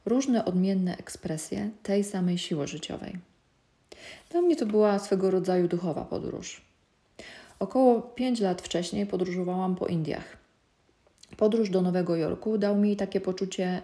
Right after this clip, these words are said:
dopełnienia, domknięcia. W moim wewnętrznym świecie wschód spotkał się z zachodem. I przyszło mi do głowy, ym, pojęcie stworzone przez Osho,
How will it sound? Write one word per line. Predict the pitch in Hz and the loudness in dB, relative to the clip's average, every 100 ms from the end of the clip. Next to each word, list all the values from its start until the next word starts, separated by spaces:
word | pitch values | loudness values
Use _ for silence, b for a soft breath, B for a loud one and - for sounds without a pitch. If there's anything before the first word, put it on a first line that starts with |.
| - | -6
dopełnienia, | 190 190 196 190 190 185 185 - | -6 -2 0 2 2 0 -2 -4
domknięcia. | 180 175 - 151 156 - 175 - _ _ B B B B B | -4 -2 -2 -4 -6 -8 -10 -16 _ _ B B B B B
W | - | 2
moim | 226 233 | 6 6
wewnętrznym | 214 190 190 180 180 | 4 2 0 0 -4
świecie | - 170 175 202 226 240 _ _ | -2 -4 -4 -4 -4 -6 _ _
wschód | - - 233 233 | -14 -4 -2 -4
spotkał | - 185 - 185 | -8 -8 -4 -4
się | - 175 | -2 -2
z | 170 - | -2 -4
zachodem. | 175 170 143 147 - - _ _ - - B B B B B - | -4 -4 -4 -6 -10 -14 _ _ -20 -20 B B B B B -4
I | 226 226 - | 0 0 -2
przyszło | - 285 254 | -6 -2 0
mi | 226 | 4
do | 196 | 4
głowy, | 190 196 196 196 196 196 - | 4 4 4 4 2 -2 -4
ym, | 180 180 175 180 - | -2 0 0 -2 -2
pojęcie | 196 190 185 | 2 2 0
stworzone | 180 - 175 175 175 | -4 -4 -2 0 -2
przez | - 175 | -4 -6
Osho, | - 165 - 160 202 247 | -4 -4 -2 -2 -2 -4